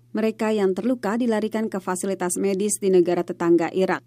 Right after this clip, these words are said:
Syrian Observatory for Human Rights, organisasi hak asasi yang berpusat di Inggris, mengatakan ledakan itu juga menewaskan sedikitnya sembilan warga sipil. isis mengklaim seorang pejuang Suriah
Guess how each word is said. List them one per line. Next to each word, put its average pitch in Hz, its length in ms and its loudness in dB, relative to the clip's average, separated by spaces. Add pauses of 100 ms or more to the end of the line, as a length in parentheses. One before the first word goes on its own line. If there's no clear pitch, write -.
(260)
Syrian 208 480 0
Observatory 190 720 -2
for 180 240 0
Human 185 320 4
Rights, 180 400 -2
organisasi 175 800 0
hak 175 240 -6
asasi 185 480 -2
yang 180 80 6
berpusat 180 400 -4
di - 160 0
Inggris, 190 320 0
mengatakan 180 640 2 (240)
ledakan 240 400 0
itu 233 160 -2
juga 208 240 -2
menewaskan 185 640 2
sedikitnya 180 580 0
sembilan 208 480 -2
warga 175 400 -2
sipil. 170 560 -2 (400)
isis 175 400 4
mengklaim 196 480 0
seorang 214 320 -4
pejuang 185 320 0
Suriah 190 400 -2